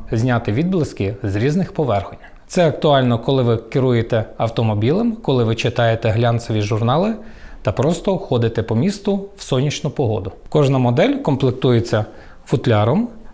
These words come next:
та серветкою з мікрофібри. Футляр виготовлений з брезентової тканини та має шкіряні елементи. Надійна та міцна кнопка фіксації. Внутрішня частина футляру виготовлена з м'якого матеріалу, який запобігає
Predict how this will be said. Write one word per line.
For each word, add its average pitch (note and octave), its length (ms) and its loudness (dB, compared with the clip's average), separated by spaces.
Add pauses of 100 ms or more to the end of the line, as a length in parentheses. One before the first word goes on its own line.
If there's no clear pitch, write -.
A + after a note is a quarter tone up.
(120)
та B2+ 220 4
серветкою A#2+ 600 0
з D3 60 0
мікрофібри. C#3+ 600 0 (200)
Футляр G3 460 2
виготовлений C3+ 640 2
з A2 40 0
брезентової A#2+ 640 0
тканини G#2 580 -2 (340)
та A2+ 100 -2
має A2+ 240 2
шкіряні A#2 480 0
елементи. C3 520 -2 (260)
Надійна C3+ 480 4
та A2+ 160 -2
міцна C3 460 0 (500)
кнопка C#3 380 0
фіксації. A#2 720 0 (400)
Внутрішня D3+ 440 2
частина B2+ 440 2
футляру D#3+ 540 0 (140)
виготовлена A#2+ 720 4 (220)
з - 80 -6
м'якого A#2+ 500 2
матеріалу, G#2+ 580 2
який B2+ 280 2
запобігає A2+ 680 2